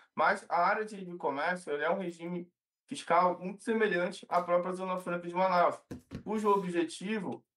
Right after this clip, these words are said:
é reduzir as desigualdades sociais relacionadas às localidades da região norte do país. Mas especificamente, por exemplo, na lei que instituiu a área de livre comércio de Boa Vista e Bonfim, no estado de Roraima,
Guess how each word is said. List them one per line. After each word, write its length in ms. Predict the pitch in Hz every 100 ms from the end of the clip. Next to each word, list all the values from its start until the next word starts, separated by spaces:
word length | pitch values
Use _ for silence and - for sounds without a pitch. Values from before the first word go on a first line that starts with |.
| _
é 380 | 147 170 208 - _ _ _ _ _ _
reduzir 600 | 180 190 220 175 196 226 -
as 140 | 185
desigualdades 640 | 185 185 190 170 165 170 170
sociais 600 | 180 - 175 165 170 - _ _ _ _
relacionadas 800 | 185 185 - 190 160 160 170 175
às 380 | - 160 170 - _ _ -
localidades 680 | 185 185 180 175 151 156 - -
da 140 | 170
região 280 | 170 170 170
norte 300 | 147 151 160
do 100 | 160
país. 400 | 185 185 123 - _ _ _ _ _ _ _ _ _ _ _ _ _ _
Mas 180 | 156 175
especificamente, 960 | - 220 240 226 233 185 185 185 175
por 180 | _ 170
exemplo, 380 | 160 156 143 151
na 100 | 151
lei 240 | 147 175
que 100 | -
instituiu 640 | 190 190 180 170 156 147 -
a 120 | 143
área 220 | 151 175
de 100 | 175
livre 180 | 170 170
comércio 480 | 160 143 135 135 131
de 140 | 131
Boa 320 | 131 160 160
Vista 480 | 135 170 180 - 139
e 80 | 135
Bonfim, 680 | 147 156 - - 185 180 180
no 140 | 143 151
estado 400 | - 156 147 143
de 80 |
Roraima, 600 | 143 135 139 170 175 127